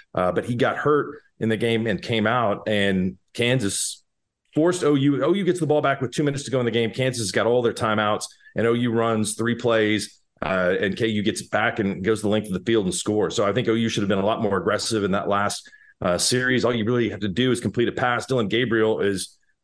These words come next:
throwing the ball at seventy percent completion rate this year. They've got a bunch of senior receivers. Drake Stoops has played in eight thousand games at O U. Sure-handed, tough kid, smart kid. Uh, and so I, I think that, hey, it's a close game. O U's better than they were a year ago. They're not, to me, a national championship contender,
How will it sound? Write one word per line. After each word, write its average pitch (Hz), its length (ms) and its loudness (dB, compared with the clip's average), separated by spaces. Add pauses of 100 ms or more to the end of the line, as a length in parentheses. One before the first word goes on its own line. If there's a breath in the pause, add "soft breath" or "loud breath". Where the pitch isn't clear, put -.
(100)
throwing 123 180 4
the 113 80 4
ball 107 160 2
at 95 60 0
seventy 113 240 0
percent - 280 -2
completion 113 360 0
rate 107 160 2
this 107 160 -2
year. 113 100 2
They've 95 160 0
got 90 160 0
a 82 40 -6
bunch 120 260 0
of 107 40 -2
senior 117 280 0
receivers. 110 420 0
Drake 113 220 -2
Stoops 117 300 -2
has 98 100 -2
played 107 240 0
in 107 120 0
eight 117 220 -2
thousand 107 360 2
games 101 280 0
at 107 60 0
O 101 140 0
U. 101 360 0 (200 loud breath)
Sure-handed, 107 680 0
tough 107 260 -2
kid, 110 240 0
smart 104 320 -2
kid. 98 360 0 (260 loud breath)
Uh, 92 60 -2
and 92 260 0
so 113 100 0
I, 95 200 2
I 110 40 2
think 110 340 -2
that, 107 240 2 (340)
hey, 110 120 2
it's 90 120 -4
a - 20 -4
close 123 300 0
game. 123 420 2
O 120 80 2
U's 110 220 0
better 117 220 0
than 113 100 0
they 113 80 2
were 110 180 2
a 98 60 0
year 107 180 2
ago. 107 480 0
They're 104 140 -2
not, 110 560 0
to 113 80 -4
me, 110 100 2
a 104 60 2
national 104 260 0
championship 98 460 -2
contender, 98 600 0